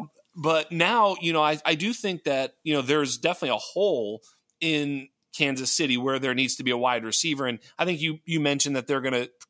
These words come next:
try and fill that in the, uh, in the draft. I think you're probably right. And I think Sky Moore's a great fit or whomever, you know, whatever. But, um, you don't think that, obviously you just answered the question, you don't think that they're, uh, taking a big step back in Kansas City?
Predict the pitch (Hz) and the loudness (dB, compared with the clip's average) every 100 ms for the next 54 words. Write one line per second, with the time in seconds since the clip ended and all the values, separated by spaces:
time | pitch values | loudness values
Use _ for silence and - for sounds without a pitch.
0 | _ - 139 120 - 135 127 120 - 135 | _ -2 -2 -2 -2 0 2 0 -2 -4
1 | 123 123 117 110 104 101 _ _ _ _ | -2 -2 -2 -2 -4 -8 _ _ _ _
2 | 147 139 123 131 123 120 135 165 123 131 | -2 0 0 0 0 0 -4 -4 -4 0
3 | 123 113 113 117 170 202 - 123 123 120 | 0 0 -2 0 -2 -2 0 0 0 0
4 | 127 120 110 120 120 - 113 120 104 170 | -2 -4 -8 -8 -8 -2 2 2 0 0
5 | 160 101 92 113 123 160 113 90 - - | 0 0 -4 -4 0 2 0 -4 -12 -20
6 | - _ 147 139 135 123 120 120 _ - | -20 _ 0 4 4 2 0 -6 _ -4
7 | 180 202 165 - 156 - 143 147 _ 139 | 0 0 0 -2 -2 -2 -2 -2 _ -8
8 | 127 - 117 120 107 120 113 117 - 120 | -8 -4 -2 0 0 0 -2 -4 -4 -4
9 | 123 113 104 - 131 - 127 131 127 131 | -4 -4 -6 0 0 0 0 -2 -2 -4
10 | 123 117 113 120 123 120 131 120 113 - | -4 -4 -2 0 2 0 -2 -4 -4 -2
11 | 127 117 101 127 139 - 160 156 160 170 | -4 -4 -6 -4 -2 -2 -2 -2 -2 -2
12 | - 156 147 151 151 147 160 160 | -6 -8 -4 -4 -2 -2 -2 -4